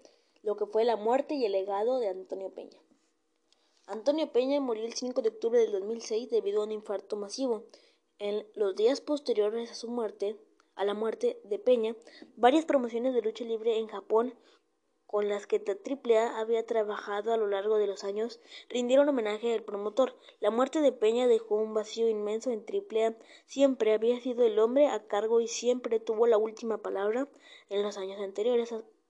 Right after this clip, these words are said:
siempre tuvo la última palabra. En los años anteriores a su muerte,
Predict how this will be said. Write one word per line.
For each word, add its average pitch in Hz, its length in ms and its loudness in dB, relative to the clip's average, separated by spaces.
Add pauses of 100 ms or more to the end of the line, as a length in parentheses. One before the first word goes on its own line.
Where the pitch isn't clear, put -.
(300)
siempre 254 340 -2
tuvo 262 260 6
la 254 100 6
última 220 340 2
palabra. - 320 -6 (460)
En 240 140 2
los 269 100 4
años 359 220 4
anteriores 277 460 4
a 262 80 -2
su 240 120 -8
muerte, 220 580 0